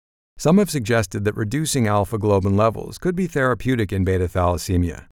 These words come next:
That includes at least one report on the removal of an alpha globin enhancer to reduce levels of the alpha globin protein. But Babb states that in this report, investigators have shown for the first time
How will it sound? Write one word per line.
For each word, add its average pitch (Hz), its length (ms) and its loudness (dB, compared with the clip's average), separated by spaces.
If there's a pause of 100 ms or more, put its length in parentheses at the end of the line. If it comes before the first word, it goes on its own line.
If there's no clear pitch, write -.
That 139 140 0
includes 151 380 0
at 131 100 -6
least 165 300 -4
one 139 200 0
report 107 440 -2
on 113 120 0
the 113 80 2
removal 123 540 2
of 104 80 2
an 104 80 2
alpha 107 400 0
globin 104 400 0
enhancer 107 640 0
to - 80 -4
reduce 123 500 -4
levels 113 420 2
of 101 80 -2
the 101 140 0
alpha 101 320 0
globin 95 400 0
protein. 107 560 -4 (180)
But 123 140 0
Babb 160 320 0
states 123 400 -2
that 104 160 0
in 110 80 4
this 113 180 0
report, 110 440 -2 (440)
investigators 151 680 0
have 135 120 -4
shown 117 380 0
for 110 100 -6
the 104 80 -4
first 139 320 -4
time 104 420 0